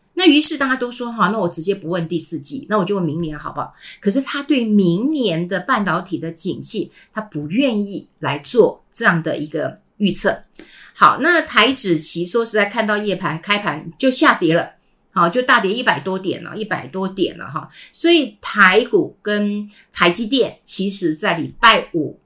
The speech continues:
我想一开盘哈，今天我们，呃，录音的时间是礼拜四的晚上哈，所以你可以看到在礼拜五的一早哈，你大概就可以感受到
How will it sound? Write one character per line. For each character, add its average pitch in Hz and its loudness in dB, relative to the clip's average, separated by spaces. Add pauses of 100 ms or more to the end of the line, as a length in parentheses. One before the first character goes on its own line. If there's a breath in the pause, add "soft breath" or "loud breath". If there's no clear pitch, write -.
(120)
我 180 -4
想 185 -2
一 208 -10
开 196 -2
盘 180 -8
哈， 165 -4
今 208 -2
天 214 -2
我 185 -2
们， 156 -6 (280 loud breath)
呃， 139 0
录 214 4
音 208 2
的 185 -2
时 165 -4
间 180 -8
是 185 -8
礼 135 -8
拜 151 -4
四 175 -6
的 156 -2
晚 120 -8
上 - -4
哈， - -10
所 185 -4
以 196 0
你 160 -4
可 208 -2
以 208 2
看 226 -4
到 208 2 (300 loud breath)
在 214 2
礼 - 4
拜 240 2
五 160 -10
的 147 -10
一 - -10
早 - -6
哈， 127 -6
你 151 -10
大 247 0
概 269 -2
就 240 -2
可 233 -4
以 185 4
感 - -2
受 220 0
到 185 2